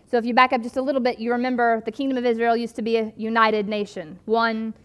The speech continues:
kingdom, under one king.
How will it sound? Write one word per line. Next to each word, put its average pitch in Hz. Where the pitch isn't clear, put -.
kingdom, 220
under 240
one 226
king. 190